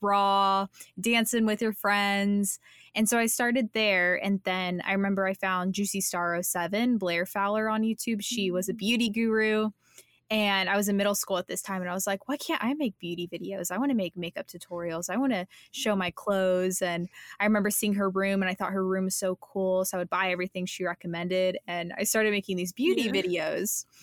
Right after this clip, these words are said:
Speaker 1: And I think that's when
Speaker 2: Yeah.
Speaker 1: I started actually gaining subscribers. And it's funny 'cause I am literally not even wearing makeup in this <laughs> interview right now. I'm not, like, a big makeup person
Speaker 2: <laughs>
Speaker 1: anymore, but that's what was really popular then. And so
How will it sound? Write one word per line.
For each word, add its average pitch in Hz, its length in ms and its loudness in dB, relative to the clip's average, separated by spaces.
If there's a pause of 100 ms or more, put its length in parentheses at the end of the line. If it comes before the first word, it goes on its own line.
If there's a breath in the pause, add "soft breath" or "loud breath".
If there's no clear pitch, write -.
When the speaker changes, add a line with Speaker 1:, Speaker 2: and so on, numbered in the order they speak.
(380 loud breath)
Speaker 1:
And 226 580 4
I 240 80 2
think 330 220 0
that's 262 400 0
when 208 340 0
Speaker 2:
Yeah. - 80 -8
Speaker 1:
I 202 100 0
started 202 300 0
actually 190 380 -2
gaining 185 420 -2
subscribers. 190 840 0
And 202 80 2
it's 170 120 -4
funny 196 320 0
'cause 175 460 0 (180)
I 208 520 4
am 196 140 -2
literally 208 340 2
not 190 160 2
even 190 160 0
wearing 175 200 -2
makeup 190 360 -4
in 185 80 -2
this 185 140 -4
<laughs> - 20 -2
interview 233 380 2
right 240 240 6
now. 208 360 4
I'm 220 180 4
not, 214 220 6
like, 226 160 2
a 226 60 2
big 214 200 4
makeup 208 320 2
person 233 400 2
Speaker 2:
<laughs> - 20 6
Speaker 1:
anymore, 208 680 2 (380 loud breath)
but 233 140 2
that's 247 300 0
what 240 120 2
was 202 220 2
really 208 180 2
popular 196 760 0
then. 196 360 2
And 185 120 -2
so 180 340 -2